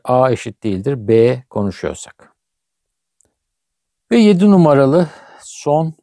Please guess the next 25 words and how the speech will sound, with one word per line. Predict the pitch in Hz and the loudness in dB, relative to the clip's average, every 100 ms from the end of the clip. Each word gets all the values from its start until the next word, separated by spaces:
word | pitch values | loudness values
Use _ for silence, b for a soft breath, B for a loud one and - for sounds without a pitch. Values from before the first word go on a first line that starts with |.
| _ - | _ -4
alıştırmamız | 127 120 - 117 113 107 151 170 - | -2 -2 -4 -6 -4 -2 -4 -6 -10
X | 139 135 - | -10 -10 -10
boş | 123 113 135 - | -6 -2 -2 0
olmayan | 139 135 127 110 101 | 0 0 0 0 -2
bir | |
küme | 95 - 107 | -6 -8 -6
olsun. | 87 90 - 165 170 - B B B B | -6 -8 -6 -4 -4 -8 B B B B
Kuvvet | - 139 135 143 139 | -4 2 4 2 0
kümesi | 120 110 95 107 | -4 -4 -4 -10
P | - 120 120 | -6 0 2
X, | 135 - - - - _ | 0 -4 -14 -14 -16 _
e, | 123 113 110 107 104 | -2 0 0 -2 -4
bir | 123 _ | -10 _
tam | 139 147 | -2 0
sıralama | 143 - 120 110 107 101 95 | -4 -4 0 0 0 -2 -2
bağıntısı | 120 123 117 107 113 - 185 - _ | -2 0 -2 -6 -10 -10 -10 -12 _
olur | 131 131 127 | 0 2 2
mu? | 110 87 - _ _ _ _ B B B B B _ _ | 2 -2 -8 _ _ _ _ B B B B B _ _
Olmaz. | 202 190 104 73 - - - - _ _ _ _ | 2 2 2 -4 -16 -20 -20 -20 _ _ _ _
Hemen | - 147 80 85 85 | -8 -6 -6 -10 -8
de | 104 | -4
basit | 117 - 104 - | -4 -4 -12 -8
bir | |
örnek | 90 92 120 - | -6 -4 -6 -4
verebilirim | 107 107 98 87 82 76 85 | -2 0 -2 -4 -10 -12 -16